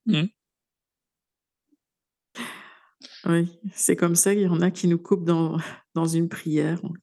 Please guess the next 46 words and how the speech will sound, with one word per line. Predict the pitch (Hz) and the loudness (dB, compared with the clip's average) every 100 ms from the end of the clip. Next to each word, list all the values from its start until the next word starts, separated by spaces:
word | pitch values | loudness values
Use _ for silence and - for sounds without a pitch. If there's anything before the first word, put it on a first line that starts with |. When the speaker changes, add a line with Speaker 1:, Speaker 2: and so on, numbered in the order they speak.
| _ - | _ 0
Speaker 2:
on | 160 | 0
était | 165 - | 2 0
en | 160 | -2
train | - | -2
de | 160 | 0
faire | 175 | 2
une | 156 160 | 2 2
étude | 160 - 170 | 0 -2 -4
justement | 170 - 165 156 | -2 -2 -2 0
avec | 156 - - | -2 -4 -2
Luc | 170 - | -2 -2
et, | - 147 | -4 -2
euh, | 151 175 _ | -4 -8 _
<laughs> | - - - _ _ - - - - - - | -12 -12 -20 _ _ -20 -16 -16 -16 -16 0
et | 185 | 2
on | 170 | 4
a | 165 | 4
eu | 165 175 | 4 4
un | 170 156 | 2 0
P | 160 170 | 2 2
V | 160 165 | 2 2
E, | 165 | 2
euh, | 185 165 143 - - 175 _ _ _ _ | 2 0 0 -4 -6 -12 _ _ _ _
pendant | 165 165 | 2 2
qu'il | 175 170 | 4 2
était | 160 | 2
en | 156 | -2
train | 196 233 | -2 -2
de | 240 | -2
faire | 247 226 | 2 2
la | 185 | 2
prière, | 190 - 190 180 196 220 214 - | 0 -2 0 2 2 0 -2 -8
et | 160 147 151 | -4 -4 -2
on | 160 160 | 0 2
a | |
entendu | 156 170 170 165 165 185 | 2 0 2 2 2 0
vraiment | 190 170 160 | 0 0 0
une | 160 | 0
voix | 165 170 | 2 2
qui | 175 - | 0 -6
disait | 160 175 170 | 0 0 0
Amen, | 170 165 165 180 208 202 | -2 2 4 4 4 2
mais | 170 - | 2 0
en | - | -2
plein | 165 - 196 214 | -2 -2 0 2
milieu | 214 202 190 190 | 2 2 2 0